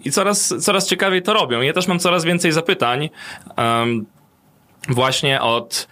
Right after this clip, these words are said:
potencjalnych klientów, którzy chcieliby realizować, e, vloga dla firm, co jest w sumie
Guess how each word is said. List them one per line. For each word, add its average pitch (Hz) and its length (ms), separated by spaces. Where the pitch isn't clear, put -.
potencjalnych 123 760
klientów, 123 540
którzy 120 400
chcieliby 117 400
realizować, 113 720
e, 117 220
vloga 120 280
dla 123 120
firm, 120 280
co - 160
jest 494 220
w - 40
sumie 247 240